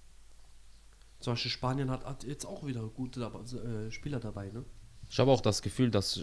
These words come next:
Speaker 2: spanische Nationalmannschaft bisschen wie Barca so aufgebaut wird
Speaker 1: Mhm.
Speaker 2: mit den Spielern. Also die Spanier, die sie haben, glaub ich, die werden bei der W M auf jeden Fall, auch wenn die Jungen sind, eine zentrale Rolle spielen.
Speaker 1: Weißt du, was ich mal kurz ansprechen muss? Kurz nochmal vom, äh, Thema Spanien abzudriften.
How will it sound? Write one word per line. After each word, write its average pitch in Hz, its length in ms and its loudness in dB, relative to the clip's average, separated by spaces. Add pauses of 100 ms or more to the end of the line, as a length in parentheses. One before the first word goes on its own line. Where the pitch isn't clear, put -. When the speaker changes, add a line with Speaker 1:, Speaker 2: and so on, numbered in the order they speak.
Speaker 2:
spanische 113 440 0
Nationalmannschaft 107 680 2
bisschen - 260 2
wie 98 80 4
Barca 98 440 4
so 92 120 2
aufgebaut 92 640 2
wird 107 240 -2
Speaker 1:
Mhm. 92 60 0
Speaker 2:
mit 101 140 0
den 95 100 0
Spielern. 104 600 4
Also 87 200 -2
die 92 120 -2
Spanier, 101 420 4
die 98 120 0
sie 95 160 2
haben, 104 320 4 (680)
glaub 98 240 4
ich, - 80 -2
die 95 80 2
werden 104 200 6
bei 95 120 6
der 92 180 2
W 98 80 6
M 101 140 6
auf 95 180 2
jeden 104 160 6
Fall, 101 200 6
auch 101 120 4
wenn 101 140 4
die 98 80 2
Jungen 107 160 8
sind, 101 120 4
eine 98 240 4
zentrale 101 480 4
Rolle 101 240 6
spielen. - 280 2
Speaker 1:
Weißt - 100 2
du, 170 40 0
was 160 60 0
ich - 60 -4
mal 120 80 0
kurz 123 220 -4
ansprechen 127 520 -4
muss? 123 240 -8
Kurz 127 240 -6
nochmal 110 220 -4
vom, 107 280 -8
äh, 110 320 -4
Thema 113 280 -6
Spanien 120 380 -2
abzudriften. 120 720 -8